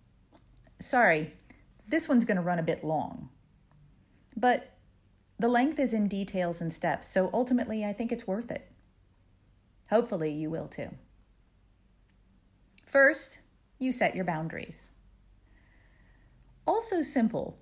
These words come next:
but not as easy for some as for others. How do we know what our boundaries are? How do we set them? Let me break it down. Boundaries are personal limits.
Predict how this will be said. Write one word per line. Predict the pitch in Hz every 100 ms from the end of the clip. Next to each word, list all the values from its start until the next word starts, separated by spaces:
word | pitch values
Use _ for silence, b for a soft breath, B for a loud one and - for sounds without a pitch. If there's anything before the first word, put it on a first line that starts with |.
| - - - -
but | 240
not | 247 285 320 -
as | 226 214 -
easy | 254 277 302 254 226
for | 220 202
some | - 190 160 151
as | 151 147
for | - -
others. | 165 - - - - - - - - - - - _ _ -
How | 165 156
do | 190
we | 208
know | 214
what | 220
our | 220
boundaries | 208 214 233 226 196
are? | 208 294 - - - _ _ _ _ _ _ _ -
How | 202 262
do | 311
we | 330
set | 311 - 339 -
them? | - - - - _ _ _ _ _ _ _ _ _ _ _ _ _ _ _ _ _ _ _ -
Let | 330
me | 339
break | 226 196
it | -
down. | - - - - _ -
Boundaries | 233 359 247 147 - - - - _ _ - -
are | 185
personal | - 170 170 170
limits. | 160 - - - -